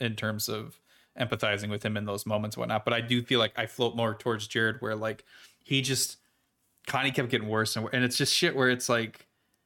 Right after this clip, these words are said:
like, he's clearly been manipulative with the girlfriend, where it's just like, like, he's just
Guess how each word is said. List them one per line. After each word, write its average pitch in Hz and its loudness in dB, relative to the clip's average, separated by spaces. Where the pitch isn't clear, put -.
like, 123 0
he's 143 2
clearly 151 4
been 139 2
manipulative 131 2
with 113 0
the 123 -2
girlfriend, 120 0
where 117 4
it's 113 0
just - 0
like, 117 0
like, 123 0
he's 165 -2
just - -2